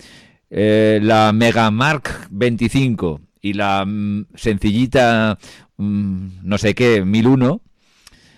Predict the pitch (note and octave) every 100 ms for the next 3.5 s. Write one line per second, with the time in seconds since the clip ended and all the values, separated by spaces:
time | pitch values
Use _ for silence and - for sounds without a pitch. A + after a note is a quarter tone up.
0 | _ - G2 G2+ G#2 G2+ G#2+ C3+ D3+ E3+
1 | - _ _ _ _ - F2 F2 E2 D#2+
2 | E2 G2 G2+ G2+ A#2+ C#3 C#3+ D#3+ E3+ A#2
3 | A2+ E3 F#2 D#2